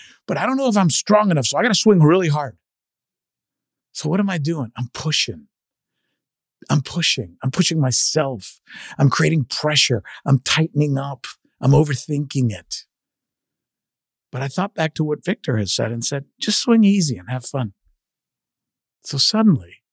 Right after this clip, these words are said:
instead of taking a seven iron and swinging hard, I said, "You know what? I'll take a bigger club and I'll swing really easy." So instead of taking a full hard swing with a seven,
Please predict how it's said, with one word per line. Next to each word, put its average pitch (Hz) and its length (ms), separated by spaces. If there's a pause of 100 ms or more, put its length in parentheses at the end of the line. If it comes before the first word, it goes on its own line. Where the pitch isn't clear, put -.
(640)
instead 202 340
of 214 100
taking 170 380
a 107 80
seven 202 600
iron 87 500 (100)
and 101 120
swinging 113 460
hard, 151 680 (580)
I 208 40
said, 214 280
"You 302 100
know 277 120
what? 277 260 (2000)
I'll - 100
take 285 200
a 226 60
bigger 247 360
club 104 260 (1200)
and 196 120
I'll 214 80
swing 220 300
really 220 240
easy." 294 400 (600)
So - 120
instead 165 240
of 143 140
taking 139 280
a 101 80
full - 760
hard 262 360
swing 247 380
with 190 120
a 175 60
seven, 220 580